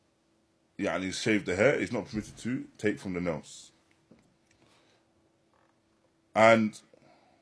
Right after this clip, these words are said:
Ibn Mundhir, Ibn Mundhir,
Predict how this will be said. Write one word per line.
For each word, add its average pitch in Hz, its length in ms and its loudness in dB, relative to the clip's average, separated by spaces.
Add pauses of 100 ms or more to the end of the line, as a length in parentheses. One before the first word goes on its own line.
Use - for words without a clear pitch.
(3250)
Ibn 175 220 8
Mundhir, 185 380 6 (1200)
Ibn 113 200 -4
Mundhir, 139 340 2